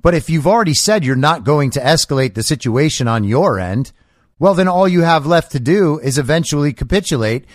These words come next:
and give up all the covid regulations, as many of the countries in Europe have done. This Freedom Convoy is a very powerful force. And, you know, we're also hearing word that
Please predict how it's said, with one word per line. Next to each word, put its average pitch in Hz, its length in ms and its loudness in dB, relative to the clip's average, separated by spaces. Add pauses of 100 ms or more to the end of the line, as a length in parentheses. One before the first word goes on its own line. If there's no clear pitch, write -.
(140)
and 147 200 0
give 165 160 2
up 160 120 -2
all 160 180 2
the 147 80 -2
covid 208 360 2
regulations, 110 720 -2 (240)
as 147 160 0
many 156 260 2
of 160 100 -2
the 165 80 -2
countries 139 440 -2
in 175 80 2
Europe 214 360 0
have 82 180 -8
done. 85 320 -6 (640)
This 156 180 0
Freedom 226 340 0
Convoy 131 500 0
is 151 120 -2
a 127 60 -4
very 135 280 0
powerful 147 440 -2
force. 175 580 -6 (500)
And, 185 160 2
you 202 60 4
know, 180 140 4
we're 185 180 2
also 202 440 0
hearing 147 440 0
word 135 500 0
that 156 460 -2